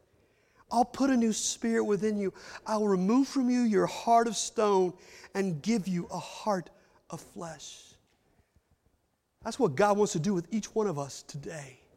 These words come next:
So let's worship. As we offer him ourselves, let's respond as we stand and sing together. Would you stand with me?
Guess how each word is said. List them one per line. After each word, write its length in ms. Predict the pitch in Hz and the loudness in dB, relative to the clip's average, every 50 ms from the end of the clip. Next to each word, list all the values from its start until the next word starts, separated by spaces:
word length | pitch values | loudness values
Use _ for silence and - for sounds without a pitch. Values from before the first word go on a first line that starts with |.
| _ - - - _ _ _ _ _ _ _ _ _ _ _ _ _ _ _ _ _ _ _ _ _ _ _ | _ -20 -20 -20 _ _ _ _ _ _ _ _ _ _ _ _ _ _ _ _ _ _ _ _ _ _ _
So 180 | _ - 175 160 | _ -4 -4 0
let's 300 | 170 196 226 220 - - | 2 0 0 0 -2 -2
worship. 480 | 214 180 160 143 - - - - - - _ _ _ _ _ _ _ _ _ _ _ _ _ _ _ _ _ | -2 -2 -2 -4 -10 -14 -18 -20 -20 -20 _ _ _ _ _ _ _ _ _ _ _ _ _ _ _ _ _
As 220 | - 170 170 160 170 | -10 -10 -8 -8 -6
we 160 | 170 165 - | -6 -4 -2
offer 320 | 165 165 185 185 - 185 | -2 -2 -2 -2 -4 -6
him 180 | 180 196 196 202 | -6 -6 -4 -4
ourselves, 540 | 196 190 165 - - 165 151 147 143 - - | -4 -6 -6 -8 -6 -6 -4 -4 -6 -6 -8
let's 240 | 156 160 - - | -8 -8 -8 -10
respond 600 | 180 170 - - - - 160 156 147 139 131 127 123 _ _ _ _ _ _ _ _ _ _ _ _ _ - | -8 -8 -8 -8 -6 -4 -4 -6 -4 -8 -10 -14 -18 _ _ _ _ _ _ _ _ _ _ _ _ _ -8
as 120 | 156 143 156 | -8 -6 -6
we 80 | 151 | -6
stand 340 | 139 - - - 165 151 143 | -8 -10 -8 -6 -4 -2 -2
and 120 | 139 131 | -4 -6
sing 180 | - - 156 147 | -8 -10 -10 -10
together. 320 | 143 135 131 139 131 131 | -10 -10 -10 -10 -8 -8
Would 200 | 127 131 160 151 | -8 -8 -8 -6
you 100 | 156 147 | -6 -8
stand 440 | 127 - - - 151 139 139 135 131 - _ _ | -8 -10 -8 -6 -4 -4 -4 -6 -8 -14 _ _
with 220 | 131 123 - - | -8 -8 -8 -10
me? 160 | - 123 120 | -14 -20 -20